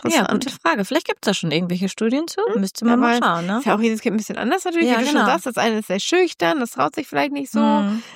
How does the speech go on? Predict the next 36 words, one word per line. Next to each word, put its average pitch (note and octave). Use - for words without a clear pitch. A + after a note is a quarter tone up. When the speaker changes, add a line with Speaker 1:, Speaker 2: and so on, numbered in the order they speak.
Speaker 2:
Ähm, A#3+
das G#3+
andere A3
Kind A3+
ist -
eher G3+
ein G3+
bisschen G3
forscher. C#4+
Ähm, A3+
geb G#3+
ich -
dir G#3+
recht, G#3
ähm, G#3
ja, A4+
trotzdem B3
wär's A3+
mal, A#3+
wär C4
mal C#4
interessant, A#3
Speaker 1:
Mhm. -
Speaker 2:
wa-, G#3+
also A#3
was B3
die A#3
Wissenschaft C4
so, A#3+
die F#3
müssten G3
ja G3
Feldversuche A3
mit, G#3
mit, G#3
mit G3+